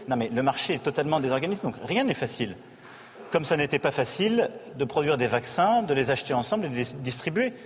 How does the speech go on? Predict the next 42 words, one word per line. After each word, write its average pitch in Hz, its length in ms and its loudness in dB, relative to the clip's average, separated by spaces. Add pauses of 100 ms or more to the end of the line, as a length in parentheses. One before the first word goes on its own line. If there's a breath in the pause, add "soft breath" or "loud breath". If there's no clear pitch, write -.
(680 loud breath)
Mais 107 100 -2
nous 185 100 0
l'avons 196 200 2
fait. 170 280 0 (360 loud breath)
Comme 156 140 0
c'était 151 240 0
pas 175 120 2
facile, 170 520 0 (400 loud breath)
au 123 80 0
printemps 170 340 2
deux 143 120 2
mille 139 160 2
vingt, 175 200 2
de 185 80 0
se - 100 -2
mettre 147 140 0
d'accord 147 300 2
entre 127 520 4
Allemands 147 300 4
et 139 60 2
Français 143 500 0
pour, 131 340 0
euh, 104 120 2 (680 loud breath)
décider 139 540 2
pour 139 180 0
la 127 80 4
première 135 320 0
fois 147 320 2
d'une 120 140 -2
capacité 131 420 -2
d'endettement 120 380 0
commun, 151 220 0
puis 151 120 -2
en 135 120 2
juillet 131 340 0
de 120 80 0
le 113 60 -2
faire, 214 240 2
et 185 40 -2
nous 170 120 0
l'avons 190 240 0
fait. - 260 -2